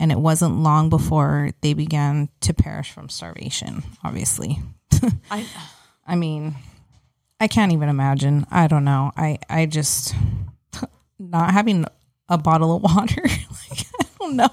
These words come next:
Speaker 1: I just
Speaker 2: I
Speaker 1: can't.
Speaker 2: just, yeah.
Speaker 1: I cannot even fathom any of this. Um, most of the Donner Party was made up of young children and adolescents,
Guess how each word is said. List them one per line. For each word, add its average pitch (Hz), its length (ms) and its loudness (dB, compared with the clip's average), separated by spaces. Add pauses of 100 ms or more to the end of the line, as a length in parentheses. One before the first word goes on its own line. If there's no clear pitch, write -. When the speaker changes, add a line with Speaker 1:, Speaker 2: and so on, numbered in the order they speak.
(120)
Speaker 1:
I - 80 2 (140)
just 262 180 -2
Speaker 2:
I 196 140 -4
Speaker 1:
can't. 262 300 -6
Speaker 2:
just, - 280 -8 (260)
yeah. 165 180 -8
Speaker 1:
I 311 60 -4 (120)
cannot 220 420 2
even 196 360 4
fathom 165 420 2
any 160 240 2
of 151 80 -2
this. 151 320 -4 (440)
Um, 170 380 4
most 190 260 2
of 233 120 2
the 226 80 4
Donner 165 320 2
Party 160 380 2
was 160 220 0
made 165 260 2
up 170 140 0
of 165 200 0
young 160 240 2
children 151 340 2
and 151 300 0
adolescents, 147 760 0